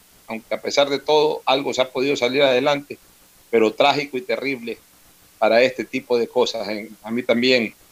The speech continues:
se me han ido muchos seres muy queridos. Este, ya vamos a comentar algo,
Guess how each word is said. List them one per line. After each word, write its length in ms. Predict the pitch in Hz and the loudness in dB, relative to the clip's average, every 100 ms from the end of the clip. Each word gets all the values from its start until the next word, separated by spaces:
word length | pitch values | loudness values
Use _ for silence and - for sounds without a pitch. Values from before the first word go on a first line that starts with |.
| _ _ | _ _
se 120 | - | -2
me 80 | 117 | 2
han 100 | 123 | 4
ido 140 | 120 | 2
muchos 340 | 120 131 123 110 | 2 0 -2 0
seres 300 | 123 120 113 | 2 2 0
muy 180 | 135 | -4
queridos. 560 | 127 113 131 113 117 - _ _ _ _ _ | 0 2 2 0 -2 -10 _ _ _ _ _
Este, 640 | 117 107 - 117 107 104 - _ _ _ _ | -2 -2 0 2 4 2 -4 _ _ _ _
ya 100 | 147 | 4
vamos 240 | 180 170 156 | 4 2 -2
a 40 | |
comentar 380 | 139 139 139 151 | -4 -8 -2 2
algo, 400 | 151 139 135 | 2 0 -6